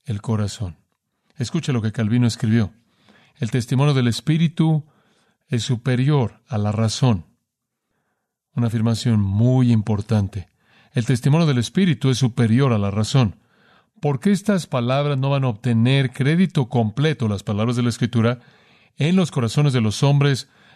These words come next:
hasta que sean selladas por el testimonio interior del Espíritu? La Escritura, llevando su propia evidencia junto con ella, no se somete a pruebas y argumentos,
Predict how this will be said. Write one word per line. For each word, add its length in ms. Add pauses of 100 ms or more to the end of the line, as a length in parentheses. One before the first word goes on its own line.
hasta 260
que 100
sean 280
selladas 960 (240)
por 120
el 100
testimonio 840
interior 1040
del 160
Espíritu? 600 (480)
La 120
Escritura, 800 (600)
llevando 560
su 200
propia 340
evidencia 580
junto 320
con 200
ella, 500 (1300)
no 800 (600)
se 200
somete 600
a 80
pruebas 300
y 40
argumentos, 800